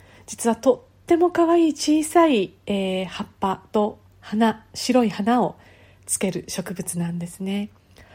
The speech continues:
ハーブを育てている方はもしかしたらこのマージョラムも育てている方多いかもしれませんね。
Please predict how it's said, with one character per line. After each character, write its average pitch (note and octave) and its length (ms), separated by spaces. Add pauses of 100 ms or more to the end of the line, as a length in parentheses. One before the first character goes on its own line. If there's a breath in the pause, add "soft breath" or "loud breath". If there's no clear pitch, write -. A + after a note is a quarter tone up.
(200 loud breath)
ハ E4+ 220
ー - 20
ブ F4 160
を - 240
育 B3 280
て - 80
て B3 140
い A3 60
る G3+ 80
方 F#3+ 240
は F3+ 80
も G#3 140
し - 80
か G3+ 100
し - 80
た F3+ 80
ら F3 80
こ F3+ 120
の F3+ 120
マ G3+ 140
ー G#3+ 40
ジ G#3 100
ョ - 20
ラ F#3 100
ム F3 100
も E3+ 260 (460 loud breath)
育 G#3 280
て - 80
て F#3+ 160
い F3+ 80
る F#3 100
方 E3 480
多 G3+ 160
い G3+ 60
か B3 120
も C4 120
し B3 100
れ A3+ 80
ま G3+ 140
せ G3 160
ん F3+ 120
ね。 A3 360